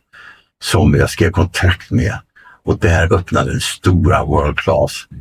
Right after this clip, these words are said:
i Moskva. Och den invigdes av Lushkov som var borgmästare, mycket känd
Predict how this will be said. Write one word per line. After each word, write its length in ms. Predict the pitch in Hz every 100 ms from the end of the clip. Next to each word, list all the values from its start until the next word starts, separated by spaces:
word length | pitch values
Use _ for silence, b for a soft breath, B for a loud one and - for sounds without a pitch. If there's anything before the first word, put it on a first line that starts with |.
| - _ _ _ _ _ -
i 80 | 80
Moskva. 500 | 73 67 - - - _ b b b
Och 120 | 92
den 440 | 87 - 123 117 113
invigdes 580 | 104 85 80 95 90
av 160 | 73 69
Lushkov 440 | 80 92 - 69
som 180 | - 71
var 120 | 67
borgmästare, 680 | 71 87 80 82 90 - 71
mycket 520 | 69 78 85 - - -
känd 380 | - 69 67